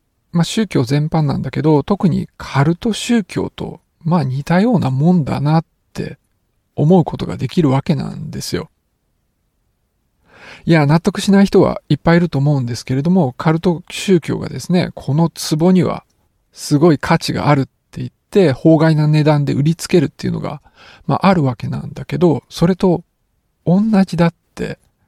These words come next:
まあ、言えなくもないわけなんです。で、仮にそういう状況があるとすればですね、まあ、特にこういう古い美術品っていうのは、金持ちか、まあ、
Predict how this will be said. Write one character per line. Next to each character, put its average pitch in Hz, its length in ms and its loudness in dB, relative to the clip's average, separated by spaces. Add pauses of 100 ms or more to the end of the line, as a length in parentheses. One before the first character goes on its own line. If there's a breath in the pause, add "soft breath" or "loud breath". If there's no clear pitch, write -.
(180)
ま 170 100 0
あ、 - 20 4
言 160 180 4
え - 20 4
な 214 120 2
く - 100 -10
も 180 140 -6
な 135 220 -2
い 147 80 0
わ 123 140 -6
け - 140 -12
な 131 180 -8
ん - 140 -10
で - 80 -10
す。 - 240 -14 (2500 loud breath)
で、 185 80 0
仮 202 240 4
に 240 100 4
そ 165 300 2
う 214 60 6
い 208 100 4
う - 20 0
状 151 220 2
況 170 240 2
が 151 240 0
あ 185 60 4
る 175 120 2
と 123 220 -12
す - 200 -8
れ 139 140 4
ば - 140 -4
で - 120 -12
す - 180 -10
ね、 113 340 -2 (1040)
ま 156 120 0
あ、 - 40 -4
特 233 200 -2
に 143 100 2
こ - 180 0
う 165 80 6
い 165 120 6
う 151 40 2
古 156 360 2
い 202 220 -6 (100)
美 123 120 -4
術 151 320 -2
品 160 300 0
っ - 20 -4
て - 180 -2
い 156 80 6
う 160 80 4
の 117 160 -2
は、 - 220 -8 (480)
金 170 280 4
持 196 160 4
ち - 200 -12
か、 160 340 2
ま 139 140 -2
あ、 135 120 -6